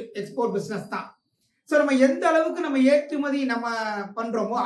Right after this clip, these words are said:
அந்த அளவுக்கான நம்ம நாட்டோட வளர்ச்சியும் ஆட்டோமேட்டிக்கா வளரக்கூடிய வாய்ப்புகளை நம்ம பார்க்கிறோம். இந்தியாவை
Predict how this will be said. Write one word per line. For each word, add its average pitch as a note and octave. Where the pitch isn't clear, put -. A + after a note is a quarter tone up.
அந்த B3+
அளவுக்கான B3
நம்ம G#3+
நாட்டோட B3
வளர்ச்சியும் B3+
ஆட்டோமேட்டிக்கா C4+
வளரக்கூடிய A3
வாய்ப்புகளை A3
நம்ம G3
பார்க்கிறோம். -
இந்தியாவை E4